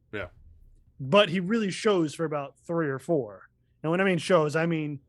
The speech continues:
Speaker 2: top five money value, he shows up for three games. So I think Dak is, is pulled back by the talent that's around him as far as, uh, offensive weapons.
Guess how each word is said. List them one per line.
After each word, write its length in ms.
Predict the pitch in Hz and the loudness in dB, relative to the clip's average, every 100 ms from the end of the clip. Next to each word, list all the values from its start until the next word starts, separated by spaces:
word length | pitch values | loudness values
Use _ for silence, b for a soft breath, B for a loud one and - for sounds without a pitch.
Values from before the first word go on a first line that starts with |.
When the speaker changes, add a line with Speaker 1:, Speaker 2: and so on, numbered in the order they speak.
| _ _ _ _ _ - | _ _ _ _ _ -10
Speaker 2:
top 440 | - 185 165 - | 0 0 0 -6
five 720 | - 175 160 151 147 135 110 _ _ _ _ _ _ _ _ _ - | -2 2 2 2 0 -4 -8 _ _ _ _ _ _ _ _ _ -14
money 460 | 131 180 269 262 | -6 -2 0 0
value, 560 | 170 156 143 139 131 135 _ _ _ | 2 2 0 -4 -6 -10 _ _ _
he 200 | - 170 | -10 -8
shows 440 | 151 - 170 147 | -6 0 0 0
up 180 | 147 139 | -4 -8
for 100 | - | -12
three 280 | 123 143 135 | -12 -8 -8
games. 400 | 120 110 101 113 | -8 -14 -18 -16
So 480 | - 156 135 127 120 _ _ _ _ _ _ _ _ _ _ _ _ _ - | -8 -4 -4 -4 -10 _ _ _ _ _ _ _ _ _ _ _ _ _ -2
I 140 | 185 | 2
think 200 | 196 175 | 4 4
Dak 320 | 160 170 185 185 | 4 4 4 0
is, 240 | 143 - | -4 -8
is 380 | - 147 123 - - | -10 -10 -10 -16 -16
pulled 300 | - 185 135 | -8 -6 -2
back 320 | 160 156 - | 0 0 0
by 180 | - 151 | -2 -2
the 100 | 143 | -2
talent 440 | 135 170 160 143 | -4 -4 -2 -4
that's 240 | 143 139 135 | -8 -10 -8
around 480 | 123 175 190 170 139 | 0 2 2 2 -2
him 260 | 127 120 - _ _ _ _ _ _ | -6 -8 -12 _ _ _ _ _ _
as 160 | 139 135 | -8 -2
far 240 | 175 151 | 2 2
as, 240 | 143 131 120 | 0 -4 -8
uh, 240 | 127 120 - | -8 -8 -6
offensive 500 | 143 135 139 127 110 | -6 -4 -6 -6 -8
weapons. 600 | 131 127 - 101 - - | -6 -6 -8 -18 -16 -16